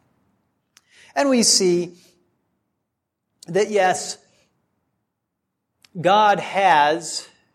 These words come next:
chosen a people for himself, called out a special chosen race, a royal priesthood of believers who will be saved on that great day,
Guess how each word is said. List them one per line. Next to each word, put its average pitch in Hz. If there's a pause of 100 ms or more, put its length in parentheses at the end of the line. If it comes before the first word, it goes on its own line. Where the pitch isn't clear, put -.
chosen 185
a 147
people 170
for 175
himself, 156
called 180
out 156 (340)
a 175
special 202
chosen 180
race, 180
a 165
royal 185
priesthood 160 (240)
of 185
believers 170 (400)
who 240
will 214
be 185
saved 156 (1300)
on 175
that 170
great 160
day, 127